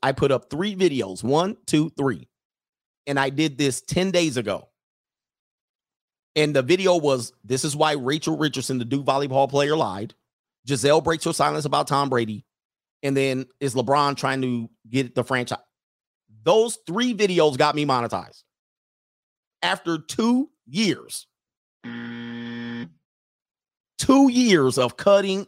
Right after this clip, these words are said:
editing, thumbnailing, coloring. So the question was, should I throw on there what sticks and see what sticks, or should I stay in a niche? Now, what is this channel now? Is this a sports channel or is it a video game channel?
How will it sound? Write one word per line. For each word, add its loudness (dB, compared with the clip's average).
editing, 0
thumbnailing, 2
coloring. 2
So 2
the 2
question 0
was, 2
should 0
I 0
throw 6
on 2
there 4
what 2
sticks -2
and 0
see -2
what -4
sticks, -4
or 0
should 0
I 2
stay 0
in 0
a 0
niche? -4
Now, -2
what 0
is -4
this 0
channel 0
now? -2
Is 0
this -2
a -8
sports -2
channel -6
or 4
is -2
it 2
a 0
video -2
game -10
channel? -16